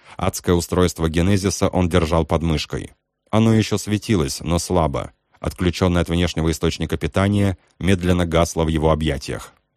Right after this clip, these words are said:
И всё же Тодор ясно ощущал обитающую внутри устройства злобную волю.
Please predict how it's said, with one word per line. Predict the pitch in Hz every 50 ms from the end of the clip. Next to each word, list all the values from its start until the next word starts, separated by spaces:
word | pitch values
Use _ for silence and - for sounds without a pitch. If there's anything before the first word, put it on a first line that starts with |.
| _ _ _ _ _ _ _ _ -
И | - 80 76
всё | - - - 98 92 78
же | 71 71 69
Тодор | - - 78 73 87 98 98 90 78 - -
ясно | 82 87 95 101 98 - - 92 92
ощущал | 85 - - 92 87 - - - 95 85 78 -
обитающую | - 78 76 80 - 82 80 80 82 73 - - 82 78
внутри | 73 78 78 76 - 80 80
устройства | 80 76 - - 82 85 82 80 - - 73 78
злобную | 78 73 76 80 80 78 73 78 76 76 76 76
волю. | 76 78 76 69 67 - -